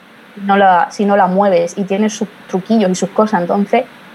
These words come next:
si le vas a emplear ese tiempo y ese dinero, en el caso de que tengas que emplear dinero, primero mira que te interese. O sea, yo no te voy a decir, "Usa LinkedIn, que a mí me gusta mucho". No.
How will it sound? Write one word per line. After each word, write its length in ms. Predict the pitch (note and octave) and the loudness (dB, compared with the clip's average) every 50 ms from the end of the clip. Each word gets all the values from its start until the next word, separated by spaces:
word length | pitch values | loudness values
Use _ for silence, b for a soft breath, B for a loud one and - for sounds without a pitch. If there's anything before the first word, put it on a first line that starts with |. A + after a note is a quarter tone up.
| - - - | -20 -8 -6
si 100 | - F#3 | -2 0
le 80 | F3 | 2
vas 140 | F3 F#3 G#3 | 2 2 2
a 60 | B3 | 2
emplear 400 | C4+ C4 C4 C4 B3+ A#3+ A#3 A3+ | 2 2 4 4 4 4 4 2
ese 200 | G#3+ G#3 - F#3+ | 0 -2 -4 -4
tiempo 540 | F3+ F#3 F#3 F#3+ G3+ G3 F#3+ F#3 E3+ E3+ E3+ | -4 -2 -2 0 -2 -2 0 0 0 0 0
y 120 | E3+ F3+ | -2 -4
ese 460 | F#3 F#3 - - - G3+ G3 F#3 E3+ F#3+ F#3+ | -4 -6 -4 -2 0 0 2 2 0 -2 -4
dinero, 400 | E3 E3 E3+ E3+ F3+ F3 E3 E3 - - - - - - | -6 -4 -2 0 0 0 0 -2 -4 -10 -20 -20 -12 -6
en 100 | - F#3 | -6 -4
el 80 | F3 E3+ | -2 -2
caso 280 | - F3+ F#3 - - | -2 -2 0 0 -2
de 40 | F3 | -2
que 100 | F3 F3 | -2 -4
tengas 260 | - F3 F#3 F3+ E3+ - - | -6 -4 -2 -2 -2 -4 -2
que 240 | - F3 E3+ E3 E3+ - - B B B B B - - | 0 0 0 0 0 -4 -8 B B B B B -12 -8
emplear 340 | G3 F#3+ F3+ F#3 F#3 F3 F3 | -6 -2 0 2 2 2 2
dinero, 380 | E3+ E3+ E3 F#3+ G3 A3 C4 C#4 - - - - - - - - - - - - - - | 2 0 -2 0 0 0 0 0 -2 -8 -20 -20 -20 -20 -20 -20 -20 -20 -20 -20 -10 -4
primero 360 | - G3 G3 G3 G3 A3 B3+ | -2 0 2 4 4 4 4
mira 360 | A#3+ G#3+ G#3+ A3 F#3+ - - - - - - - - - - - | 4 4 2 2 0 0 -2 -6 -14 -20 -20 -20 -20 -20 -8 -4
que 80 | - G3+ | -4 -2
te 120 | F#3 G3 | 0 0
interese. 500 | G3 F#3+ F3+ F#3+ F#3 G3 F#3+ - - D#3+ D#3 - - - - - - - - - - - - - - - - - - - - - | 0 0 0 0 0 0 -2 -2 -6 -12 -12 -16 -20 -20 -20 -20 -20 -20 -20 -20 -20 -20 -20 -20 -20 -20 -20 -20 -20 -20 -8 -4
O 40 | |
sea, 100 | - F#3 | 0 0
yo 100 | F#3+ G3 | 2 2
no 80 | G#3 A3+ | 2 2
te 80 | A3 C4 | 2 2
voy 120 | B3 A#3+ | 4 2
a 60 | A3+ | 2
decir, 260 | A3 G#3 - A3+ G#3+ | 2 0 0 0 2
"Usa 240 | A#3+ B3+ B3+ C#4 C#4 | 2 2 0 0 2
LinkedIn, 440 | C#4 C#4+ C4+ C4 C4 B3 A#3+ A3+ A3 | 2 2 2 2 2 2 2 2 2
que 60 | A3 | 0
a 60 | A3 | 0
mí 80 | A3+ B3+ | 2 2
me 100 | C4 C4 | 2 2
gusta 280 | A#3+ B3+ A#3+ B3+ B3+ A#3+ | 2 0 0 0 0 0
mucho". 500 | A#3 A#3 A3+ G#3 - - F#3+ F#3 F3 F3 | 0 0 -2 -2 -4 -4 -2 -2 -2 -2
No. 260 | F3+ F#3+ F#3+ F3 | -2 -2 -2 -2